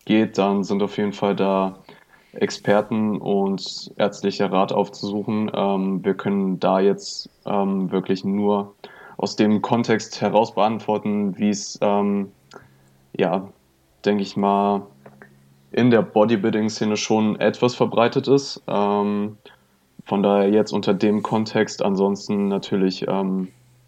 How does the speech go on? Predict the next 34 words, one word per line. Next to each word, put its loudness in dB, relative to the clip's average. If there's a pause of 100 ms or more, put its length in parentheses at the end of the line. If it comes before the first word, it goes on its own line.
(140)
können 0
wir 2
keinen 0
medizinischen -2
Rat -2
geben, 2
aber 0
ich -4
denke, 2 (560)
ähm, 2
als -2
erstes 0
ist -4
halt 2
die -4
Frage 2
zu -6
stellen, 0 (300)
erstmal 2
inwieweit 4
er 4
ausgeprägt 0
ist, 0
ähm, 0 (1160)
und 2
auch 2
in -2
welcher 2
Phase 0
man -2
sich -6
befindet. -4
Ich -4
denke, 2